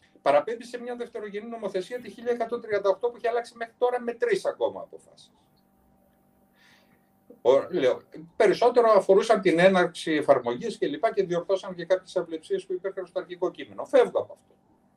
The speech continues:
Το ξεπερνάω. Μία εγκύκλιο ορθής και ομοιόμορφης εφαρμογής.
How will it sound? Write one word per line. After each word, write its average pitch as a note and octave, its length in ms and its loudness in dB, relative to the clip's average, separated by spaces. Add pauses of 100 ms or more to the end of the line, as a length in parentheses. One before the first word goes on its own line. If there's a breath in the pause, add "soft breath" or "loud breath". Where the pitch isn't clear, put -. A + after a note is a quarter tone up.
(280)
Το F#3+ 100 -4
ξεπερνάω. F#3 520 -8 (420 soft breath)
Μία B3+ 340 -4
εγκύκλιο F#3+ 560 -12
ορθής G3+ 560 -2
και G3+ 100 2
ομοιόμορφης G#3 680 -4
εφαρμογής. F#3+ 840 -14